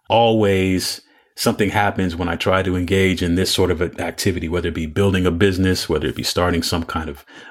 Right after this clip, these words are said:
a new venture, or just simply never. The word never comes out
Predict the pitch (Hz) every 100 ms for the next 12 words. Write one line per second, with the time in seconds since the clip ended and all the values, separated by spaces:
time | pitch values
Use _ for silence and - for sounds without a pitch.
0 | - 73 78 73 95 98 107 98 95 -
1 | - - - 90 92 87 78 - _ _
2 | _ - 101 - 139 113 101 98 - -
3 | 104 113 82 - 92 107 98 90 110 92
4 | 85 - - _ - 98 85 85 73